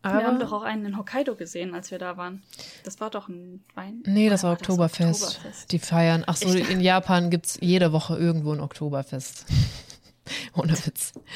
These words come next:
Speaker 2: <laughs> Die lieben das Oktoberfest. Deswegen gibt's das auch das ganze Jahr über, nicht nur im Oktober. <laughs>
Speaker 1: Ja, auf jeden Fall gibt's das, ja, mehrfach. Ähm,
Speaker 2: Mhm.
Speaker 1: genau, aber der Weihnachtsmarkt in Osaka wurde halt abgesagt. Ich meine, aus
Speaker 2: Ja.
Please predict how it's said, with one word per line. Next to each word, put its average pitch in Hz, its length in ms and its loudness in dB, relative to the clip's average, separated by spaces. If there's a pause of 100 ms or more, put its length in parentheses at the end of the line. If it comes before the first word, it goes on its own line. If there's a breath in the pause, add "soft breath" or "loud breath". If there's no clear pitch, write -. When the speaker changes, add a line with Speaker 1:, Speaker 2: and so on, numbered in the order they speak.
(380 loud breath)
Speaker 2:
<laughs> - 920 -6
Die 185 60 -2
lieben 170 260 4
das 151 160 -2
Oktoberfest. 151 640 -2
Deswegen 214 260 6
gibt's 233 160 4
das 196 140 4
auch 208 120 2
das - 180 2
ganze 240 240 2
Jahr 240 240 4
über, 180 240 2
nicht 185 160 -4
nur 220 100 -4
im 208 60 -8
Oktober. 202 600 2
<laughs> - 40 -6 (1000 loud breath)
Speaker 1:
Ja, 262 460 2
auf 233 140 -4
jeden 226 100 -8
Fall 214 140 -4
gibt's 202 240 -8
das, 196 320 -6
ja, 180 260 -10 (140)
mehrfach. 190 520 -6 (520 loud breath)
Ähm, 202 260 0
Speaker 2:
Mhm. 175 240 -8 (220)
Speaker 1:
genau, 226 240 -2
aber 202 260 0
der 202 160 -2
Weihnachtsmarkt 220 640 -4
in 202 160 -6
Osaka 247 460 -6
wurde 208 180 -6
halt 202 140 -8
abgesagt. 170 400 -12
Ich 190 120 -14
meine, 202 220 -2
aus 196 300 -6 (160)
Speaker 2:
Ja. 180 80 -2